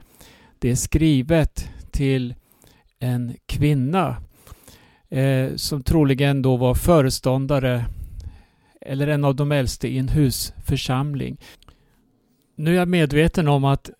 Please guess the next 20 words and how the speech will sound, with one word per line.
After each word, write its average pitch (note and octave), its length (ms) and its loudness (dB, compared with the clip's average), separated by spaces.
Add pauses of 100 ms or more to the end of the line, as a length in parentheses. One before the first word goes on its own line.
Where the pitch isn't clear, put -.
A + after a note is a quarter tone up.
det D3+ 160 0
här D#3 400 6 (300)
tyvärr D#3 440 6
har A#2 360 2
varit C#3 300 2
en C#3 80 2
stridsfråga B2+ 920 -2 (480)
inom C3 300 -2
kristenheten B2+ 1080 -2 (1080)
under C3 500 2 (340)
många, C3+ 880 4 (220)
många B2 720 2 (160)
sekler. - 920 -4 (1300)
Redan C#3 720 2 (220)
på - 100 -4
trehundratalet C#3 880 4
ser B2+ 260 0
vi B2 120 0
hur B2+ 120 2
det B2 300 0